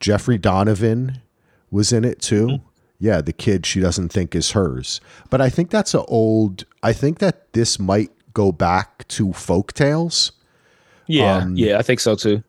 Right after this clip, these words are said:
Speaker 1: So I think that's why this show kind of interests me, because I love folk horror stuff. That's kind of my favorite kind of horror stuff, when it's, like,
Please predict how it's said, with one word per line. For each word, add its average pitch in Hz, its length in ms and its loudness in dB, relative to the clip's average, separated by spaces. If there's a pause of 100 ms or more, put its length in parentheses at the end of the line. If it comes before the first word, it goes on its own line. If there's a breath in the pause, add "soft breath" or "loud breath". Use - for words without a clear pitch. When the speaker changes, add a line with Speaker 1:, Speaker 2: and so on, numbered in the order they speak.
Speaker 1:
So 104 600 0
I 110 180 2
think 143 320 -2 (220)
that's 120 280 0
why 165 200 2
this 117 160 0
show 107 320 2
kind 110 280 0
of 92 400 -4 (380)
interests 123 520 -2
me, 92 240 0
because 82 680 -2 (300 soft breath)
I 123 160 2
love 113 400 0
folk - 420 -2
horror 95 460 0
stuff. - 640 -2 (480 soft breath)
That's 107 220 2
kind 113 260 2
of 95 60 2
my 87 160 0
favorite 95 500 0
kind 92 260 -2
of 76 80 -4
horror 85 340 2
stuff, - 440 -6
when 82 160 -2
it's, - 180 -4
like, 78 460 -4